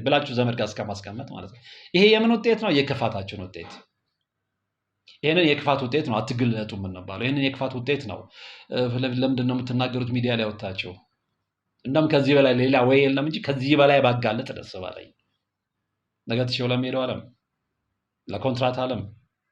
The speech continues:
አንድ ሰው ህይወት ማዳን ከቻልኩ በኔ፣ በኔ እንደዚህ በምናገረው ነገር አንድ ሰው መዳን ከቻለ፣ አንድ ሰው መጠንቀቅ ከቻለ እግዚአብሔር የተመሰገነ ይሁን። በቃ ትልቁ ሁሌም እንደምለው እደጋግመዋለሁ፣ ወደፊትም ልለው እችላለሁ። ዓላማ የሱ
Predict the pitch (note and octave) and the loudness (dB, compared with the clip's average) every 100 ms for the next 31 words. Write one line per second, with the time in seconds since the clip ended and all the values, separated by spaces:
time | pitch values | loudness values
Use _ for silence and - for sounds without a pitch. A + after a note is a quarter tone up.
0 | _ _ _ _ _ _ _ _ _ D3 | _ _ _ _ _ _ _ _ _ 0
1 | D3+ C#3+ C3+ - A2+ G#2+ G2+ A#2+ E3+ - | 2 2 0 0 -2 -2 -6 -16 -20 -20
2 | - A#2+ A2 G#2+ - - G#2+ G#2+ G2+ G#2 | -8 -4 -4 -6 -14 -8 -4 -4 -4 -6
3 | - A#2 A#2 - - _ _ _ _ _ | -10 -6 -6 -6 -12 _ _ _ _ _
4 | _ G#2+ C3+ A#2 F2+ A2 C#3 F#2+ C3 B2 | _ 0 2 2 0 2 2 2 0 0
5 | A2+ C3+ C3+ A#2+ G#2 G#2+ G2+ G#2+ F2+ - | 2 4 4 4 0 -2 -4 -4 -6 -4
6 | C#3 A2+ G2 G2+ G2+ G2+ G#2 A#2+ C3+ A#2 | -4 -4 -6 -6 -6 -8 -8 -6 -2 -2
7 | A2+ A#2+ C#3 - F3+ F#3 - A#2 A2 A2 | -2 0 2 4 2 4 0 -2 -6 -6
8 | - F2+ A2 G#2 F#2+ F2 F2+ - F2+ G#2 | -8 -10 -6 -4 -4 -6 -12 -14 -16 -16
9 | G#2 B2 - B2 F3+ F3+ E3 A#3 C4+ E3 | -16 -16 -16 -12 -10 -10 -6 -4 -2 0
10 | A2+ G2 F2+ - - - G#3 A#3 B2+ A2+ | -2 -4 -10 -12 -12 0 4 4 4 0
11 | G#2 D#3+ F3+ F3+ D#3+ E3+ - F#2+ F#2 F2 | 2 2 2 0 2 2 0 -10 -12 -14
12 | - _ _ _ _ - A#2 C3 C3+ B2+ | -18 _ _ _ _ -8 0 2 4 2
13 | A2 | 0